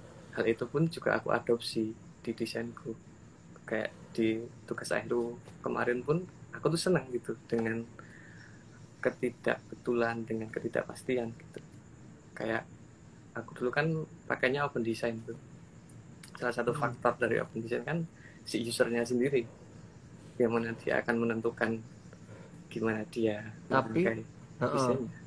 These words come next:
Speaker 2: Tapi hasil akhir skripsimu apa?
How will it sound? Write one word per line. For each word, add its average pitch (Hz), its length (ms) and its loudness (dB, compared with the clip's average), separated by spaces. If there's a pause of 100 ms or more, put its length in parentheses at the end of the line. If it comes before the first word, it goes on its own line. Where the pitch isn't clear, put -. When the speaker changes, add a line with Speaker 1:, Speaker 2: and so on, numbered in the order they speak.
(560)
Speaker 2:
Tapi 139 280 6 (120)
hasil 147 320 8
akhir 147 320 10
skripsimu 170 560 6
apa? 139 220 4